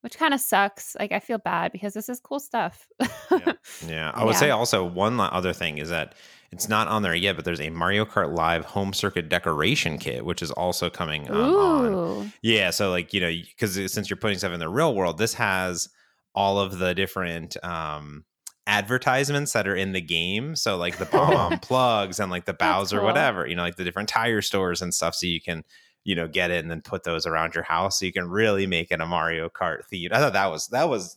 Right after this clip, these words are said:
Speaker 2: I thought, really, really, really
Speaker 3: That's
Speaker 2: cool.
Speaker 3: really cool. I think
Speaker 1: Have
Speaker 3: does now,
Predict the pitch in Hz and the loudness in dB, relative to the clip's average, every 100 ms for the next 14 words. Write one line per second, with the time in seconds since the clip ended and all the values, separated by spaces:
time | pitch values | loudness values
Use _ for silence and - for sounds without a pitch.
0 | - 92 82 - 104 87 67 _ 69 80 | -4 -2 -2 -2 -2 -2 -6 _ -20 -12
1 | 101 78 - 101 107 139 107 101 117 135 | -10 -10 -10 -2 -2 -2 -4 2 4 4
2 | 110 95 107 98 85 - 113 135 165 202 | 2 -2 -2 0 -2 -4 0 0 2 -2
3 | - - 135 143 135 135 135 127 120 117 | -2 -14 -2 0 0 0 0 2 0 -2
4 | 107 | -6